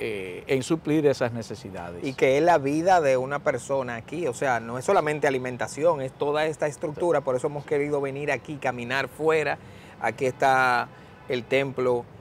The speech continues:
Speaker 2: en el que también hay que mantener, eh, todo esto. Así que cuando usted vea una actividad que diga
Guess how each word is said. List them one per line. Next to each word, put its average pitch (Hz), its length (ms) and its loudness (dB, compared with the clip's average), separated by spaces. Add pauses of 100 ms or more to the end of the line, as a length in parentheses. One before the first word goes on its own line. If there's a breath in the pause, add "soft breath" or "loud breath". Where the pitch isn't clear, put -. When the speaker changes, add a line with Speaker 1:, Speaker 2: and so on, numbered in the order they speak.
(160)
Speaker 2:
en 123 100 -2
el 120 140 -4
que - 80 -2
también 117 320 -4
hay 127 100 -6
que 135 160 -4
mantener, 131 840 -8
eh, 117 340 -10
todo 147 300 -2
esto. 131 200 -4
Así 165 140 -2
que 226 100 6
cuando 196 280 6
usted 220 240 4
vea 247 160 8
una 240 160 2
actividad 196 480 0
que 180 120 -2
diga 190 280 2